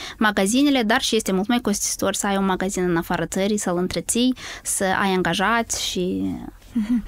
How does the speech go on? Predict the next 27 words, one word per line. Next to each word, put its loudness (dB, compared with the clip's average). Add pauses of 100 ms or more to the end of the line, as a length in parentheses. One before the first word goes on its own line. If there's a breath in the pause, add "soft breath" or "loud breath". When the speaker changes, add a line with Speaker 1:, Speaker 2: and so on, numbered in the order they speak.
Speaker 1:
evident, 2
se 2
merge 4 (100)
pe 2
o 4
formulă 2 (300 loud breath)
accesibilă, 2
după 2
care 2
se 0
dezvoltă. 0
Dar, 2 (120)
la 4
moment, 2
uh, 2 (340 loud breath)
uh, 0 (280)
recent, 2
avem 2
și -2
un 2
magazin 2
deschis -2
a 0
unui 0
brand 0
autohton, -2
uh, -4